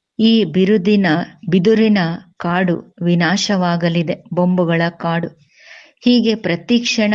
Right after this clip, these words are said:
ಡ್ರಾಮಾ ಸ್ಮೃತಿಯಲ್ಲಿರ್ಲಿ, ಆಗ ಧಾರಣೆ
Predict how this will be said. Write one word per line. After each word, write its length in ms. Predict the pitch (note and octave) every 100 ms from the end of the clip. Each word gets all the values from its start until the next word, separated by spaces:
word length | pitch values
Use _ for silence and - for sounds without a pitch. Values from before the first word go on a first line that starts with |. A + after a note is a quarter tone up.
| G#3+
ಡ್ರಾಮಾ 560 | F#3+ F3 D#3 F#3 G3
ಸ್ಮೃತಿಯಲ್ಲಿರ್ಲಿ, 1300 | G3 - E3+ D#3 G3 F#3 F3+ E3+ E3+ E3 E3+ F3+ - _ - - -
ಆಗ 220 | G3+ G3+ G#3
ಧಾರಣೆ 720 | F3 E3 F3+ F#3+ F#3+ E3+ D3